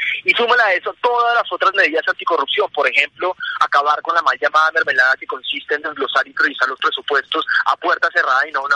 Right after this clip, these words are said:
y no en audiencias públicas ciudadanas, que es lo que queremos. Luego, los doscientos veinte mil millones de pesos a los que han intentado darle un poco de bombo, en realidad no son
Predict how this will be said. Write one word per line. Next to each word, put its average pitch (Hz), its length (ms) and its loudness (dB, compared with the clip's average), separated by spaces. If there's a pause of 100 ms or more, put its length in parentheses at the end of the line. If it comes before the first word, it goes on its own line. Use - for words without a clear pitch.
(160)
y 156 80 -10
no 139 100 4
en 143 60 4
audiencias - 480 -6
públicas - 480 -4
ciudadanas, 127 420 2
que 160 60 0
es 143 40 0
lo 147 60 -4
que - 100 0
queremos. 208 400 2 (380)
Luego, 160 340 -2 (120)
los 147 120 -4
doscientos 196 400 -2
veinte - 260 0
mil 165 140 -8
millones 190 280 2
de - 80 4
pesos 156 260 2
a 175 80 4
los 147 140 -2
que 139 120 4
han 135 160 2
intentado 143 480 2
darle 151 200 2
un - 80 -14
poco 165 280 2
de 147 60 6
bombo, 131 400 0 (220)
en 139 100 2
realidad 135 380 4
no 160 160 0
son 165 240 4